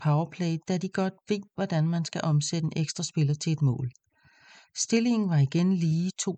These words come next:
to, og sådan kunne holdene gå til pause. Der var lagt op til en nervepirrende tredje periode. Her fik Gladsaxe igen en chance i powerplay, men denne gang forsvarede Hvidovre sig bravt og holdt pucken ude af målet, godt vogtet af keeper Adrian,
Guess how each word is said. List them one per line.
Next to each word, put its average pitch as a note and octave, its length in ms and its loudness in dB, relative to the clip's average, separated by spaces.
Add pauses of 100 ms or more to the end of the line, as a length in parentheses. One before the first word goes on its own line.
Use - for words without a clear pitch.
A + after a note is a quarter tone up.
(100)
to, - 260 -2
og F#3 100 -4
sådan A3 260 0
kunne G#3+ 180 -4
holdene F#3+ 340 -2
gå F#3 140 -6
til E3 220 -8
pause. B2+ 380 0 (840)
Der F3+ 60 0
var F3 140 0
lagt F3+ 220 -2
op F#3+ 180 -8
til G#3+ 140 0
en G3 160 4
nervepirrende E3 680 0
tredje C#3+ 340 2 (100)
periode. C3 500 2 (1000)
Her F3+ 80 0
fik F#3 260 -2
Gladsaxe D#3+ 580 0
igen E3 260 0
en G3 120 0
chance F3+ 440 -2
i F#3 120 -2
powerplay, E3+ 560 -2 (160)
men F#3+ 100 0
denne G3+ 280 2
gang F#3 260 -4
forsvarede D#3+ 560 -4
Hvidovre E3 380 -2
sig D3 220 -4
bravt F3 380 -6
og E3 60 -4
holdt D#3+ 180 -2 (120)
pucken G3 340 -2
ude E3+ 320 0
af D#3 60 2
målet, D#3 400 2 (480)
godt - 240 -2
vogtet D#3+ 380 0
af C#3+ 160 -2 (120)
keeper E3 400 -2
Adrian, D3 520 0